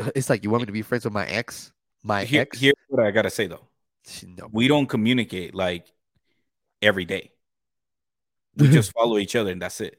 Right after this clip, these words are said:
Speaker 2: We're
Speaker 1: <laughs>
Speaker 2: like, "Hi, how are you?" That's it.
Speaker 1: No. No. To be honest with you, I, I, I don't feel like I need to communicate in any way because for, respectfully for myself, I'm gonna say
Speaker 2: Mm-hmm.
Speaker 1: this. Say I end up finding a, in a relationship with somebody else.
Speaker 2: Yeah.
Speaker 1: Okay? To me, it's respectful for me,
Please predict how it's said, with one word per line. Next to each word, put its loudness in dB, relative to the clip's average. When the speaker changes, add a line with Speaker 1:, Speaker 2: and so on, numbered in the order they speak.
Speaker 2:
We're -8
Speaker 1:
<laughs> -14
Speaker 2:
like, -6
"Hi, -2
how -8
are 2
you?" -6
That's -14
it. -20
Speaker 1:
No. -6
No. 4
To -2
be 6
honest 2
with -4
you, 0
I, 2
I, -2
I 0
don't 0
feel -2
like -4
I -14
need -14
to -10
communicate -10
in -12
any -8
way -4
because -10
for, -12
respectfully -4
for -10
myself, -4
I'm -8
gonna -4
say -4
Speaker 2:
Mm-hmm. -4
Speaker 1:
this. -16
Say 0
I 0
end -4
up -20
finding -6
a, -8
in -8
a -10
relationship -10
with -12
somebody -8
else. -14
Speaker 2:
Yeah. -4
Speaker 1:
Okay? -2
To -6
me, -6
it's -6
respectful -10
for -12
me, -10